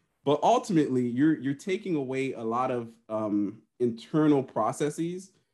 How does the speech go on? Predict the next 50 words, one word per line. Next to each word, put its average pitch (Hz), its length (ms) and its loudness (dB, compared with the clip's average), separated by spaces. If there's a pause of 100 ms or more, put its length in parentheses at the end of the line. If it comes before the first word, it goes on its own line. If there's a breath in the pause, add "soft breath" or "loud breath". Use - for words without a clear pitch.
(240)
like 117 240 0
cooking, 107 420 4
people 135 220 0
don't 120 220 4
really, 117 320 2
you 147 80 6
know, 110 100 4
a 104 120 -4
lot 127 120 2
of 123 80 0
the 117 180 -2
younger 123 160 -2
people 120 280 -10
don't 107 180 -6
try 113 160 -2
to 101 60 -4
cook 214 260 -6
anymore. 98 320 0
We 104 140 -2
don't 120 160 2 (100)
have 110 100 2
a 113 40 -2
lot 110 200 0
of 101 60 -6
recipes. 123 680 -2
We 113 180 0
ain't 107 80 -4
doing 110 240 -4
that. 127 300 -2 (240 loud breath)
We 131 100 2
rather 131 320 6
just 113 380 -6
buy 123 240 2
the 147 80 -2
food, 127 360 -6 (560)
you 123 120 2
know, 113 320 2
order 156 260 4
the 127 120 2
food 117 500 -6
and 113 200 -2
spend 117 280 -2
more 113 180 2
money 110 260 -2
on 95 120 -8
that. 82 260 -14
So 120 140 0
everything 226 460 0
that 165 140 0
we're 127 160 0